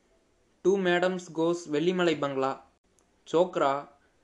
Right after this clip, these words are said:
வினோதமான ஆங்கிலத்தில் பேசினான். இருவரும் வெள்ளிமலை மேனேஜரின் பங்களாவுக்கு சென்றிருக்கிறார்கள் என்பதைத்தான் அப்படி சொன்னான். "மேடம் இரவு உணவுக்கு வருவாளா?" "மாஸ்டர், வெளியே டின்னர் சாப்பிட்றாங்க மாஸ்டர்."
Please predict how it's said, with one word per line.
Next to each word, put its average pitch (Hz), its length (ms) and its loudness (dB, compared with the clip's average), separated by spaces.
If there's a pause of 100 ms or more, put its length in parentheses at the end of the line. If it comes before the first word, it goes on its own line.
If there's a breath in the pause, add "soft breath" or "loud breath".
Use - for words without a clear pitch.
(140)
வினோதமான 175 640 2
ஆங்கிலத்தில் 147 600 -2
பேசினான். 120 500 -8 (600)
இருவரும் 170 680 0 (400)
வெள்ளிமலை 160 640 2 (100)
மேனேஜரின் 139 680 -4 (140)
பங்களாவுக்கு 151 560 0
சென்றிருக்கிறார்கள் 135 960 -2
என்பதைத்தான் 123 800 -6 (100)
அப்படி 131 360 -6
சொன்னான். 117 420 -10 (720)
"மேடம் 175 600 -2 (180)
இரவு 180 260 2
உணவுக்கு 170 320 0
வருவாளா?" 151 500 0 (760)
"மாஸ்டர், 185 520 0 (120)
வெளியே 190 300 2
டின்னர் 185 280 2
சாப்பிட்றாங்க 156 480 -2
மாஸ்டர்." 131 440 -6